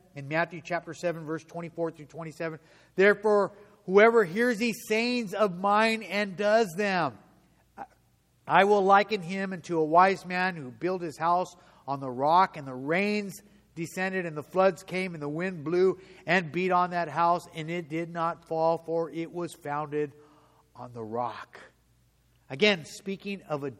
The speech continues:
something deep. Am I deep into God's Word? And that's why I want to encourage you, be deep in the Word, in prayer, in fellowship. Wi-, you know, uh, man, the world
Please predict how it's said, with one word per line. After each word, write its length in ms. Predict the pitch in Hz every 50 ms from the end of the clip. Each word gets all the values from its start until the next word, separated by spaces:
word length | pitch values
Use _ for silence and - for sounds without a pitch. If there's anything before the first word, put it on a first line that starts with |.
| _ _ _ _ _
something 600 | - - 180 180 180 175 - 202 196 185 170 143
deep. 400 | 123 170 196 226 233 214 165 - _ _ _ _ _ _ _ _ _ _ _ _ _ _ _ _ -
Am 100 | 131 151
I 120 | 165 160
deep 580 | 139 117 _ - 165 190 214 220 214 - - - - -
into 320 | 180 190 190 180 185 202
God's 340 | 170 170 170 170 175 160 -
Word? 400 | 156 160 175 190 202 202 196 170
And 120 | 165 156
that's 200 | 160 170 185 -
why 200 | - 180 196 190
I 40 | 185
want 180 | 180 180 180 180
to 20 |
encourage 500 | 175 - - - 175 180 180 180 175 156
you, 80 | 170 - - - - _ _ _ -
be 200 | 139 185 190 190
deep 580 | 147 135 180 190 202 202 196 190 - - - - - _ _ _ _ _ _ _ _ _ _ _ _ _ _ _ _ _ _ _ _ _
in 200 | 165 165 160 151
the 80 | 165
Word, 540 | 160 151 156 165 175 180 185 185 180 165 147
in 160 | 151 147 135
prayer, 580 | - - - 156 160 175 190 196 190 180 170 165
in 200 | 135 156 151 135
fellowship. 800 | 123 - - 165 175 190 190 185 151 - - 170 165 151 - -
Wi-, 360 | 135 127 131 139 156 165 156 -
you 180 | 170 156 160
know, 220 | 160 160 160 151 147 - - _ _ _ _ _
uh, 220 | - 139 147 147 151 147
man, 380 | 165 180 190 208 202 175 156 - _ -
the 120 | 175 165
world 840 | 160 160 156 147 151 165 156 170 190 202 220 226 226 226 226 220